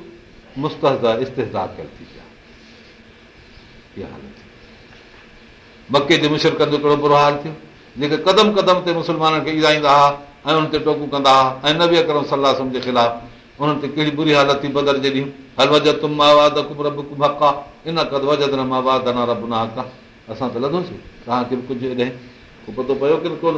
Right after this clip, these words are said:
نبي سائين جن فرمايو انهن کي مٿان به، "حاق بهم ما كانوا به يستهزئون." ائين ٿي پيو.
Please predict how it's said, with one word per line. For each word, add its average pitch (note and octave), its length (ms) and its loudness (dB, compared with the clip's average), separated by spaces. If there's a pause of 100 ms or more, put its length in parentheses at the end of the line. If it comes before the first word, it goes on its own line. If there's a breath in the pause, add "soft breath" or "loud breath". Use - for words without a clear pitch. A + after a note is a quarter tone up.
نبي C#3 160 -4
سائين B2 180 -2
جن A2+ 100 -4
فرمايو G#2+ 400 0
انهن G#2 200 -2
کي G2+ 60 -10
مٿان G2+ 320 -6
به، F#2 80 -10 (420)
"حاق G3 180 6
بهم C3+ 200 2
ما B2+ 120 0
كانوا A#2 240 0
به G2+ 100 -6
يستهزئون." F2 560 -8 (380)
ائين A2+ 160 -2
ٿي G2+ 60 -10
پيو. - 140 -16